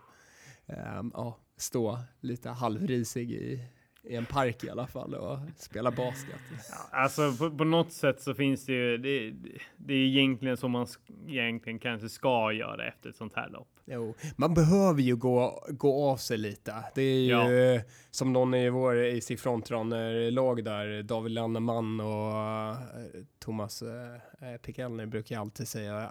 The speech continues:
Speaker 1: "Ja, men man måste ut och dansa efter ett maraton."
Speaker 2: Mm.
Speaker 1: För det är då man kommer må toppen dagen efter.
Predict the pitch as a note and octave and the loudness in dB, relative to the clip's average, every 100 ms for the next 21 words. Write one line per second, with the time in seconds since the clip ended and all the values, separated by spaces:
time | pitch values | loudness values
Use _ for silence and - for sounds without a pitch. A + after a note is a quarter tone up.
0 | - A2+ A#2 B2 B2 - - A2+ A2 A#2+ | -10 -6 -2 2 2 0 -2 -2 -2 -2
1 | A#2 G#2+ G#2 - A2 - A2+ B2+ C3 A#2 | 0 -2 -4 -4 -6 -6 -6 0 0 0
2 | A2+ A2+ C#3 - C3 B2+ A2+ A2+ A2+ A#2 | -2 -10 -12 -8 -4 -2 2 4 6 6
3 | G#2+ G#2 - A2 G#2+ G#2 G2+ - B2 - | 6 4 2 2 4 4 4 4 2 2
4 | A2 A2 A2 A#2 C#3 - - C3 | -2 0 0 4 4 2 -8 -12